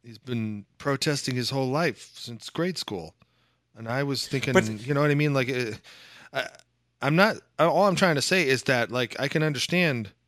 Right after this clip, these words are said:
Speaker 1: and I always got the message about when it came to, like, people whose,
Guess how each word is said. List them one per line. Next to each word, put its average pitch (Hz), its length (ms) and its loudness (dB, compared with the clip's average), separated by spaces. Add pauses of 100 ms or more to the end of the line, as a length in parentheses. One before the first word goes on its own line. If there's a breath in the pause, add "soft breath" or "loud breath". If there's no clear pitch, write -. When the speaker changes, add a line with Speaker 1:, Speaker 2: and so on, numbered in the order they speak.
Speaker 1:
and 135 120 0
I 147 100 4
always 165 180 2
got 165 180 0
the 147 60 -2
message 143 400 0
about 117 280 0
when 120 120 -2
it 113 120 -4
came 131 240 -2
to, 117 100 -6
like, 107 340 -4 (560 soft breath)
people 143 280 0
whose, 123 640 -2